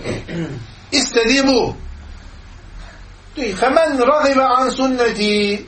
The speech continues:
Kim bu sünnetten yüz çevirirse artık, demiyor Aleyhisselatü Vesselam, "Tamam, sizlerin niyetiniz güzel.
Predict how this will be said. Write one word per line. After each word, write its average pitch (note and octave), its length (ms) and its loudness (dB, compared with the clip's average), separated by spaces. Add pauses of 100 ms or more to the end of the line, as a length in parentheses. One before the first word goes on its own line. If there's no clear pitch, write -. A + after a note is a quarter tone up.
(180)
Kim D#4 280 0
bu D#4 100 2
sünnetten C4+ 720 0 (1080)
yüz C4+ 240 2
çevirirse B3 640 4
artık, G#3 340 2 (1000)
demiyor C#4 220 2
Aleyhisselatü G#3 420 2
Vesselam, F#3 320 0
"Tamam, A#3 260 2
sizlerin A#3 400 0
niyetiniz A#3+ 360 0
güzel. A#3+ 360 2